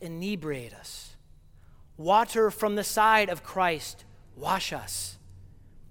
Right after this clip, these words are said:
Passion of Christ, strengthen us. O good Jesus,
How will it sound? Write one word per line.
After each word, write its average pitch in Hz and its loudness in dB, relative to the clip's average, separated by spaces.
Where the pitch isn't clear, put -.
Passion 202 0
of - -12
Christ, - -4
strengthen 165 -8
us. - -12
O 214 4
good 196 -4
Jesus, 151 -10